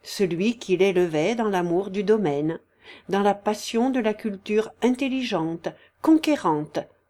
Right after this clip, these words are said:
afin qu'il pût continuer l'œuvre un jour.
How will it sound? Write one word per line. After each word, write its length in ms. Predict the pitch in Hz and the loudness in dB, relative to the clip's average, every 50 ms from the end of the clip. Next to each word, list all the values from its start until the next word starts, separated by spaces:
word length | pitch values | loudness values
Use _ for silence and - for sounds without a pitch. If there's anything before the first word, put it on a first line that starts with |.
| _ _ _ _ _ - | _ _ _ _ _ 0
afin 380 | 190 196 190 - 208 208 240 | 0 0 0 0 -2 -2 -2
qu'il 200 | 233 - 247 220 | -2 -4 -8 -10
pût 180 | - - 240 226 | -6 -4 -4 -2
continuer 680 | 226 220 226 214 - - 214 208 202 202 196 196 185 | 2 0 0 0 0 -4 -2 -2 0 2 4 4 4
l'œuvre 480 | 165 151 147 139 135 131 - - - - _ - | 4 4 2 2 0 -2 -6 -14 -20 -20 _ -6
un 140 | 202 202 196 | -4 -4 -2
jour. 380 | 175 160 151 127 117 98 - | -4 -4 -6 -6 -8 -10 -12